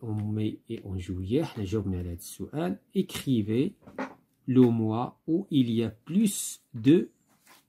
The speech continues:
soixante-quatre ميل فيزيتور. دونك شكون هو الشهر اللي كان عندنا فيه عدد لي فيزيتور أكبر من ربعة وستين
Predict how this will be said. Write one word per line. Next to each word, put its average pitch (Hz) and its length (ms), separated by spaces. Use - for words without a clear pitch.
soixante-quatre 156 1400
ميل 143 320
فيزيتور. 104 640
دونك 127 180
شكون 165 260
هو 139 220
الشهر 175 420
اللي 139 200
كان 131 220
عندنا 117 340
فيه 180 220
عدد 117 320
لي 117 140
فيزيتور 110 680
أكبر 156 340
من 123 160
ربعة 113 240
وستين 135 400